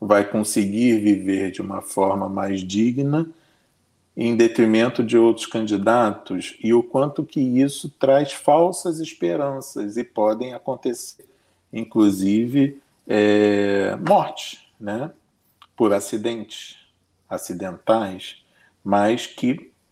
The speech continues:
é previsto e esperado. Quem tem arma de fogo em casa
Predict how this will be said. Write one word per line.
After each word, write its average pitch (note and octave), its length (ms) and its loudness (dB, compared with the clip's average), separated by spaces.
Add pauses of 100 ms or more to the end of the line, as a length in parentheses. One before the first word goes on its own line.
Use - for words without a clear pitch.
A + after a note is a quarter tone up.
(160)
é G2+ 200 2
previsto G#2 880 -2
e - 20 -4
esperado. G#2+ 760 -2 (160)
Quem G2+ 280 -8 (100)
tem B2 400 -2 (680)
arma G2+ 680 -2 (720)
de F2+ 160 -6
fogo F#2+ 720 2
em G2 200 -6
casa A2 760 0